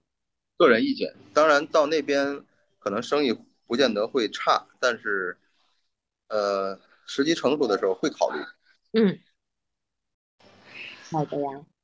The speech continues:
Speaker 2: 就是我，我，我觉得就是对于消费者来说，最幸福的一件事情就是我在一个城市可以喝到什么全国各地厂牌。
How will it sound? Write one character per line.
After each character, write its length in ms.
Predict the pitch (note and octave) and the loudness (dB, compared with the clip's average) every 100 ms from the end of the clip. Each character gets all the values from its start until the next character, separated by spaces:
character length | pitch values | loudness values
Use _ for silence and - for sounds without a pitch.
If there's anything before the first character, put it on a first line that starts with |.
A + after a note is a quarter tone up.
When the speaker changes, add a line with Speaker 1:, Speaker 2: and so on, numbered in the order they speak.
| _ _ | _ _
Speaker 2:
就 120 | C4+ | 2
是 80 | C4 | 6
我， 240 | C#4 G3+ - | 8 8 8
我， 200 | G3+ D#3+ | 6 8
我 140 | F#3 | 6
觉 180 | F#3 G3 | 8 8
得 240 | A#3+ A#3 | 8 6
就 160 | G3+ B3+ | 4 2
是 100 | A#3+ | 4
对 220 | B3 A3+ | 6 6
于 40 | G#3+ | 8
消 220 | A#3+ B3 | 6 6
费 180 | B3 G3+ | 6 6
者 140 | D#3+ | 4
来 200 | C3+ C#3 | 4 4
说， 200 | D#3 F#3 | 2 2
最 160 | A3 G#3+ | 6 6
幸 240 | A#3+ G#3+ | 4 0
福 180 | - C#3+ | 0 -2
的 120 | C#3+ | 0
一 80 | D#3 | 4
件 180 | F3 F#3 | 2 2
事 160 | G3 | 0
情 160 | F3 D3 | -2 0
就 100 | E3+ | 2
是 360 | F#3 E3 - _ | 4 2 0 _
我 120 | - D#3 | -2 2
在 180 | F#3+ | 4
一 40 | F3+ | 4
个 120 | F#3+ | 0
城 280 | - C3+ D#3 | -2 -6 -4
市 200 | - F3 | -2 0
可 140 | F#3 | 4
以 120 | F3 D#3+ | 4 4
喝 280 | D#3+ D#3+ | 2 2
到 380 | D#3+ D#3 C#3 - _ _ _ | 4 4 2 -2 _ _ _
什 60 | D3 | -6
么 100 | C#3+ | -4
全 240 | - C#3+ | 0 2
国 220 | D3+ D3+ C#3+ D3+ D#3 | 4 2 0 -2 2
各 160 | G#3 | 4
地 180 | G3+ A#3+ | 6 2
厂 300 | G3 F3 C#3 | 2 2 0
牌。 460 | - B2+ E2+ G2 | 0 0 0 -2